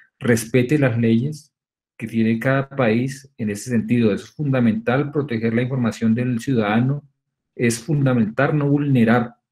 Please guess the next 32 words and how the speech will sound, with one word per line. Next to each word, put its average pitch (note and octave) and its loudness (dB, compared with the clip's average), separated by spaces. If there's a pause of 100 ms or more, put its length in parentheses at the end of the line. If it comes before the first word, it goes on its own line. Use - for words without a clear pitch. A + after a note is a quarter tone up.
(140)
los G#2+ -2
datos A2 0
de, A2+ -2
de A2+ -8
los G#2 -4
ciudadanos. A2+ 2 (320)
Esta A#2 2
semana A#2+ 4
vimos C3 0
aquí C3+ -4
en A2+ 4
Colombia C3 2
el B2+ 2
ejemplo A2+ 2
de, A#2 2 (100)
de B2 -4
la G#2 0
cit, C3+ -2
eh, A2+ 0
en G#2+ -2
el G2+ -4
caso A2+ -4
de, A2+ 2 (1040)
de - -8
TikTok C#3 2
y C#3 6
en A#2+ 4
el A2 4
caso G#2+ -2
de B2+ 2
Zoom. C#3+ 4 (320)
Eh, A#2 2